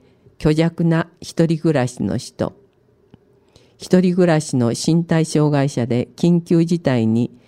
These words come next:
機敏に対応することが困難な人、高齢者二人世帯で病弱のため、緊急事態に機敏に対応することが困難な人、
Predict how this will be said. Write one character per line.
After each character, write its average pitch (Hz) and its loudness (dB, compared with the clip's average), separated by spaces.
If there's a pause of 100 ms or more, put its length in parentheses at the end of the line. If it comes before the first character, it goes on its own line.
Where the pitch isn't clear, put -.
(180)
機 - -2
敏 175 4
に 175 2
対 156 2
応 156 2
す 156 -2
る 156 0
こ 156 -2
と 143 0
が 120 -2
困 180 2
難 90 0
な 64 -6
人、 - -8 (880)
高 165 4
齢 151 4
者 131 -2
二 - 0
人 175 0
世 170 -2
帯 117 0
で 131 -2 (220)
病 165 4
弱 170 0
の 160 2
た 165 -2
め、 143 -2 (320)
緊 165 4
急 175 2
事 170 -2
態 113 0
に 120 0 (120)
機 - -4
敏 170 2
に 170 0 (1700)
対 156 2
応 165 4
す 185 -2
る 170 2
こ 170 0
と 139 0
が 110 -2
困 165 2
難 110 -2
な 92 -4
人、 - -6